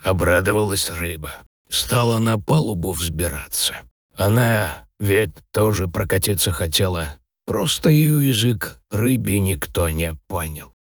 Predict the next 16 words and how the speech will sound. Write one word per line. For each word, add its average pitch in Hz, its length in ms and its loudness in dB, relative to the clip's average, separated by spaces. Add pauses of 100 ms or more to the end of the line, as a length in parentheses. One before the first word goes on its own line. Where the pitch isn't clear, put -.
Накренился 95 960 2
кораблик. 76 760 -4 (240)
Стал 110 580 2
тонуть. 87 640 -2 (280)
Пассажиры 107 680 2
кричат 113 480 4
рыбе: 139 480 4 (200)
«Не 107 200 4
трогай 85 480 0
кораблик. 76 800 -4 (260)
Хвуда 110 560 4
лезешь. 85 640 -2 (240)
Плыви 85 540 -2
сама, 90 800 2 (120)
не 95 240 2
мешай». 78 540 -4